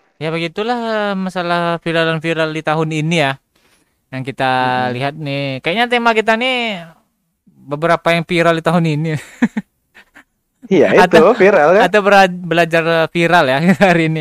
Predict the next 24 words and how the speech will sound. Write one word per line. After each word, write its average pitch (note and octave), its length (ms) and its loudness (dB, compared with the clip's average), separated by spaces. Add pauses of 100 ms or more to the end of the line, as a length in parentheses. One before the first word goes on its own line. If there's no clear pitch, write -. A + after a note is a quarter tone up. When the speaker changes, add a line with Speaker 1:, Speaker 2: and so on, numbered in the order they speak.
Speaker 1:
ya. - 20 -6 (380)
Jadi D#3+ 160 -6
kalau G3+ 160 4
kalian F#3+ 220 2
sobat G3 180 4
Speaker 2:
Nah. F#3+ 160 4
Speaker 1:
nongkrong G3+ 320 -2
yang G3 80 -6
pengen F#3 240 -4
viral F#3+ 400 4
ya, C3 240 2
ya, A2 180 -2 (540)
ya D#3+ 80 -2
s-, - 140 -10 (180)
buat E3 240 2
aja A#3 160 4
dengan C4 240 2
sesuai G#3+ 400 0
yang, G3+ 120 0 (260)
yang G3 100 -4
kita F3+ 240 -2
bilang F3 240 -4
tadi F#3 240 0
ya. E3+ 80 -2